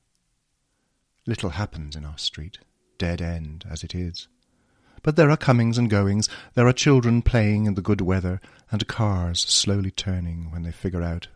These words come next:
they're in the wrong road. I have spent most of my life waiting for something to happen. That is, not to say that my life has been without incident.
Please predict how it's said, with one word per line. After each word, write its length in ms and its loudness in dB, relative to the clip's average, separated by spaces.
they're 140 -8
in 100 -6
the 80 -8
wrong 320 -4
road. 420 -2
I 60 -2
have 140 0
spent 320 0
most 260 0
of 60 -8
my 160 -2
life 420 -2
waiting 540 -4
for 160 -8
something 360 -2
to 100 -8
happen. 440 -8
That 200 -2
is, 240 0
not 100 -2
to 80 -2
say 220 2
that 160 -8
my 100 -4
life 280 -2
has 100 -10
been 180 -4
without 320 -6
incident. 640 -2